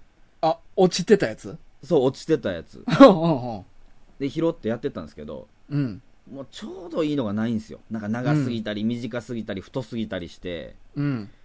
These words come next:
Speaker 2: ええ棒ってやっぱないもんやな、みたいな。
Speaker 1: <laughs>
Speaker 2: で、みんな。
Speaker 1: な-、なんなん、その話。<laughs> ええ棒ってないもんやなって。
Speaker 2: 「いや、ないもんやな。いや、そうですね」とかって、
Speaker 1: うん。
Speaker 2: 盛り上がってたんですよ。
Speaker 1: う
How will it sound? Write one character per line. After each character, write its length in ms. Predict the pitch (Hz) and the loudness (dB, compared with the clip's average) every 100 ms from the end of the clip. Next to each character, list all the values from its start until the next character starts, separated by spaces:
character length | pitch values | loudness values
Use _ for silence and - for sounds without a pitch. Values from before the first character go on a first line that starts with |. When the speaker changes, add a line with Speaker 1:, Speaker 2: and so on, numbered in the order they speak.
| - _ 101 | -20 _ -12
Speaker 2:
え 340 | 101 120 127 | -10 -8 -8
え 20 | 131 | -6
棒 300 | 165 190 208 | -4 -4 -6
っ 40 | |
て 160 | - 127 | -6 -6
や 60 | |
っ 20 | 104 | -4
ぱ 80 | |
な 160 | 95 101 | -6 -2
い 60 | 117 | 0
も 200 | 185 214 | 0 0
ん 40 | |
や 80 | 147 | -2
な、 200 | 175 180 | -2 -4
み 120 | 120 | -4
た 100 | 87 | -6
い 60 | 65 | -10
な。 120 | 60 - - - - - - - | -16 -20 -18 -18 -18 -18 -18 -16
Speaker 1:
<laughs> 1400 | - 220 214 160 392 277 - - 180 - - - - - | -8 -4 -4 -4 0 2 2 -2 -8 -10 -18 -8 -6 -2
Speaker 2:
で、 240 | - 135 127 | 2 4 4
み 80 | 143 | 4
ん 40 | |
な。 60 | 165 | 6
Speaker 1:
な-、 420 | 202 247 269 - | 4 4 0 0
な 200 | 143 165 | 4 4
ん 60 | 277 | 4
な 100 | 190 | 2
ん、 60 | 135 | 0
そ 140 | 147 | -2
の 80 | 143 | 0
話。 360 | 147 139 - - | 2 0 0 4
<laughs> 20 | |
え 100 | 196 | 8
え 300 | 202 226 208 - | 10 12 12 12
棒 260 | 226 240 294 | 10 8 8
っ 40 | |
て 160 | - 208 | 6 4
な 220 | 185 185 | 6 6
い 120 | 190 | 6
も 220 | 214 202 285 | 4 4 4
ん 100 | 196 | 4
や 140 | 135 | 2
な 180 | 151 156 | 0 -2
っ 40 | |
て。 100 | 294 - | -4 0
Speaker 2:
「い 180 | 294 285 | 4 6
や、 160 | - 117 | 6 2
な 180 | 127 131 | 0 2
い 60 | |
も 160 | 151 190 | 2 2
ん 60 | 170 | 2
や 100 | 170 | 0
な。 220 | 185 175 | 0 2
い 40 | |
や、 120 | 170 - | 4 6
そ 100 | - | 4
う 40 | |
で 100 | 175 | 4
す 100 | 165 | 2
ね」 260 | 165 - 180 | -2 -2 2
と 60 | 139 | 2
か 80 | 117 | 2
っ 40 | |
て、 440 | 104 240 226 - - | 0 0 0 -6 -6
Speaker 1:
う 540 | 139 123 123 - - 110 | -4 -2 -4 -12 -12 -6
ん。 40 | |
Speaker 2:
盛 100 | 123 | -2
り 80 | 143 | 2
上 60 | 175 | 2
が 60 | |
っ 40 | 190 | 0
て 80 | |
た 160 | 175 117 | -4 -4
ん 40 | |
で 60 | 92 | -6
す 80 | 87 | -8
よ。 140 | 69 - | -12 -14
Speaker 1:
う 40 | - | -14